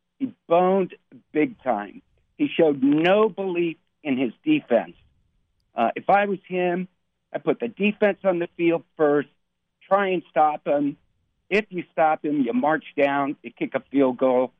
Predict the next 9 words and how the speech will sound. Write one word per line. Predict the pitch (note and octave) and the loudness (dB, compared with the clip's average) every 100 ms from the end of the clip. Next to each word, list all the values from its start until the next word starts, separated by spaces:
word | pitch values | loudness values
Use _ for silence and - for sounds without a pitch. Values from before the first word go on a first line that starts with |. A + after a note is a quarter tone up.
| _ | _
you | A2+ | -12
get | F#2+ C3 | -4 -2
a | A2+ | 0
ring. | G2+ A2 F2 E2 _ _ _ _ _ _ _ _ - | 0 0 -2 -8 _ _ _ _ _ _ _ _ 0
But | D#3+ - _ _ - _ | 0 0 _ _ -20 _
something | G3+ G3+ F#3+ | -2 0 2
you | D3+ D#3 - | 2 0 -2
haven't | E3+ A3 A#3 F#3+ - | 0 2 0 -4 -2
covered | A3+ G3+ A#2+ G#2+ | -2 -2 -4 -8